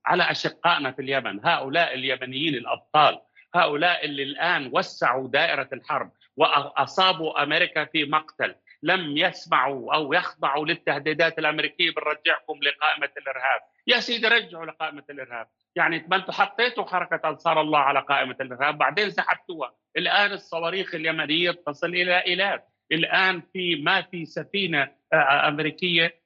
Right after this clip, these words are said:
أو، آه، أو إسرائيلية بتقدر تمر وهي مطمئنة في بحر العرب أو حتى قناة السويس. فالأمور بتتغير.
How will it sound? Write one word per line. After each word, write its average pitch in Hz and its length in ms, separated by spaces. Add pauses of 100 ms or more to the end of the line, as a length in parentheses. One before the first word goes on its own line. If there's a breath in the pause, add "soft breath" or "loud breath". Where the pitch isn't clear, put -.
(120)
أو، 156 340
آه، 143 320
أو 135 580
إسرائيلية 156 500
بتقدر 160 460 (320)
تمر 160 280
وهي 139 280
مطمئنة 151 680 (260 loud breath)
في 160 100
بحر 160 300
العرب 147 380 (160)
أو 143 120
حتى 151 300 (140)
قناة 135 160
السويس. 127 400 (300 soft breath)
فالأمور 185 460
بتتغير. 190 680